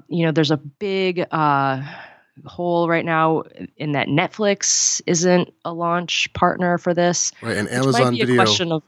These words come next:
Speaker 2: mm,
Speaker 1: yeah, and
Speaker 2: it,
Speaker 1: Amazon
Speaker 2: it's still
Speaker 1: Video,
Speaker 2: not
Speaker 1: which
Speaker 2: on Apple
Speaker 1: still is
Speaker 2: T V,
Speaker 1: not Apple T V.
Speaker 2: which seems like a, I mean, those are the two big services, so it's problematic. Although, I mean, it's, uh, T V app isn't launching till December.
Speaker 1: December, yeah.
Speaker 2: So there's room. So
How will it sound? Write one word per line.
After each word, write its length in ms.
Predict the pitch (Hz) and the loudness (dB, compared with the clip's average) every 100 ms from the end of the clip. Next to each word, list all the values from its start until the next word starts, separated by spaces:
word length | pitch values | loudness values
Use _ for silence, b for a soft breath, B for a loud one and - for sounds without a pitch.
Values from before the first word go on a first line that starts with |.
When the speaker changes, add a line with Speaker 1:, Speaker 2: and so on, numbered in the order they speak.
| - - | -14 -10
Speaker 2:
mm, 120 | 170 | -4
Speaker 1:
yeah, 220 | 170 160 | -2 -2
and 100 | 151 | -2
Speaker 2:
it, 40 | 156 | -2
Speaker 1:
Amazon 300 | 165 165 170 | -2 2 2
Speaker 2:
it's 100 | 160 | 2
still 60 | |
Speaker 1:
Video, 240 | 156 156 156 | 4 4 4
Speaker 2:
not 100 | - | 2
Speaker 1:
which 100 | 107 | 0
Speaker 2:
on 60 | |
Apple 220 | 110 107 | 0 0
Speaker 1:
still 100 | 147 | 0
is 60 | 101 | 2
Speaker 2:
T 20 | |
V, 60 | 92 | 4
Speaker 1:
not 160 | 139 | 4
Apple 220 | 143 139 139 | 2 0 -6
T 160 | 151 | -4
V. 360 | 143 139 139 139 | -2 0 0 -2
Speaker 2:
which 160 | 101 | -4
seems 320 | - 117 110 98 | -2 0 0 0
like 220 | 90 - | -2 0
a, 140 | 85 | 0
I 40 | 92 | 0
mean, 260 | 95 90 | 0 0
those 280 | 87 101 101 | 2 2 2
are 40 | 98 | 2
the 80 | |
two 240 | 92 95 85 | 2 2 2
big 240 | 87 82 | 0 -2
services, 520 | - 120 107 - 85 | 2 4 4 2 0
so 220 | - 85 82 | -2 0 -2
it's 220 | 80 - | -2 -4
problematic. 680 | - 85 82 85 95 92 90 | 0 0 0 0 2 0 -2
Although, 380 | 120 139 127 113 | 2 2 2 0
I 40 | |
mean, 260 | 120 113 107 - - | -2 0 -2 -10 -6
it's, 260 | 135 - 139 | -6 -4 -2
uh, 220 | 123 120 | 0 -2
T 160 | - 160 | -2 0
V 160 | 165 | 2
app 200 | 135 135 | 2 0
isn't 160 | 127 123 | -4 -2
launching 300 | 113 117 104 | 0 0 -2
till 260 | 107 92 92 | 2 2 0
December. 720 | 87 - 131 113 67 - - _ _ | -2 0 2 2 -2 -8 -12 _ _
Speaker 1:
December, 420 | - 151 143 139 | -10 -6 -4 -4
yeah. 220 | 139 139 | -4 -4
Speaker 2:
So 440 | 139 - 95 90 87 | -6 -2 0 0 0
there's 240 | 98 107 | -2 2
room. 160 | 123 113 B B - | 2 0 B B -8
So 180 | - | -4